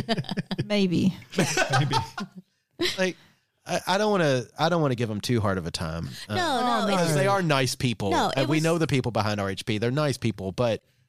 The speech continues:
Speaker 3: I,
Speaker 4: It
Speaker 3: I
Speaker 4: was
Speaker 3: expect
Speaker 4: just,
Speaker 3: better
Speaker 4: uh, yeah.
Speaker 3: from the leader in swinging websites in Australia.
Speaker 4: Yeah, and I think it just because of all the people on Discord that were saying, you know, like, either we had dates lined up or this, that, or the other, or we went out with somebody and now we wanna give 'em a validation or send 'em a message or something.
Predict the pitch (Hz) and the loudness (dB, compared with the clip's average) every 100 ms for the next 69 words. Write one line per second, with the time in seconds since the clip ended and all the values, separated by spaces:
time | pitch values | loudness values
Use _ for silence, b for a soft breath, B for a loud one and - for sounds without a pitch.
0 | - 123 - _ - - - 381 160 - | -8 -8 -8 _ -4 -2 0 0 0 0
1 | 123 104 95 262 - 262 185 147 120 151 | 0 2 2 2 2 2 2 0 0 0
2 | 135 131 143 143 123 107 98 - 107 98 | 0 2 2 2 2 0 -2 -2 0 0
3 | 95 92 117 _ - - 110 101 95 90 | -4 -8 -12 _ -6 -2 0 0 -2 -6
4 | - 107 90 95 85 85 - 104 85 - | -2 -2 0 -2 -2 -4 -6 -4 -4 -2
5 | 98 80 73 - 320 214 254 330 311 254 | -4 -4 -6 -2 0 2 2 2 2 2
6 | 269 262 254 - 269 269 247 247 226 - | 2 4 2 4 4 4 2 2 0 0
7 | 226 226 208 196 - - 214 208 277 - | 0 2 2 0 -2 0 2 2 -2 0
8 | 208 190 - 202 240 226 208 196 190 - | 0 2 0 0 0 0 2 0 -2 -2
9 | 208 202 196 196 202 190 170 190 185 185 | 0 2 2 2 2 0 -2 0 0 2
10 | 180 180 175 190 185 185 180 180 180 180 | 0 0 -2 -2 -2 -2 0 0 2 2
11 | 180 185 202 214 - - 190 180 180 175 | 2 0 0 0 -2 -2 0 0 0 0
12 | 180 185 185 180 170 220 220 208 202 190 | 0 0 0 -2 -2 -2 0 0 0 0
13 | 185 180 - 190 180 214 214 208 196 185 | 0 0 0 -2 0 0 0 2 2 0
14 | 180 185 175 180 196 180 180 | 0 -2 -2 -2 -2 -2 -2